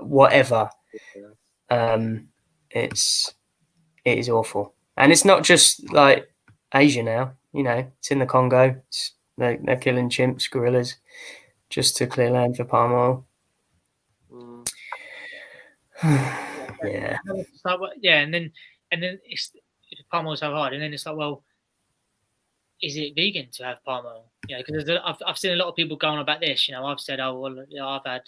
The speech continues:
Speaker 3: I have Oreos. Oreos have got palm oil in." It's just like, well,
Speaker 2: Yeah.
Speaker 3: yeah, have they? And then it's like, well, is that
Speaker 1: Mm.
Speaker 3: vegan then?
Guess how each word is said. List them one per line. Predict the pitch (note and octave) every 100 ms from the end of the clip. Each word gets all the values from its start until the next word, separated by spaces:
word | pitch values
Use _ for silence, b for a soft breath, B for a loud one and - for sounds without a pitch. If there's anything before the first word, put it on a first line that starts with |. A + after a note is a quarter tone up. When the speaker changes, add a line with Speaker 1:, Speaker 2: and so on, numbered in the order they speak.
| - -
Speaker 3:
I | C#3+
have | C#3
Oreos. | D#3+ C#3 A#2 A#2+
Oreos | D#3 G3 F#3 F3
have | E3+
got | F#3 -
palm | G3+ F#3
oil | D#3+ C#3+
in." | B2+ B2+
It's | -
just | -
like, | D#3+ D#3+
well, | D3+ C#3+ _ _ _ _ _ _ _ _ _ - - _ _ _ _ _ _
Speaker 2:
Yeah. | C3 B2 A#2 A#2 _ _ -
Speaker 3:
yeah, | D3 E3
have | D3
they? | F3 F3
And | D#3+
then | D#3
it's | -
like, | D#3+
well, | D3+ F3
is |
that | - A2
Speaker 1:
Mm. | -
Speaker 3:
vegan | B3+ -
then? | -